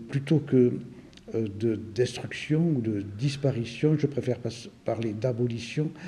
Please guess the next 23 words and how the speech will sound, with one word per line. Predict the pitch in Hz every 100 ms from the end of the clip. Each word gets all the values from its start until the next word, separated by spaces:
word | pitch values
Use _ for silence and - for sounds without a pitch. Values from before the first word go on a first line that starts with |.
| -
Abolition, | - 127 139 135 - 165 180
ça | - 117
veut, | 113
ça | - 120
veut | 110
dire, | 104 151 160 - - - - - 113
euh, | 110 110 110 - - - - -
éliminer | 147 147 143 143 131 131 139 160 165 - - -
du | 117 120 131 127 123
champ | - 139
social, | 139 139 - 113 120 - - -
éliminer | 139 139 135 127 143
du | 135 120 117
champ | 117 - 123
du | 120
pensable, | - 131 123 113 113 - - -
éliminer | 139 139 135 135 151
de | 139
la | 135 127
culture. | - 123 - 110 - -
Voilà. | 104 98 - -
Donc | 139 139
on, | 139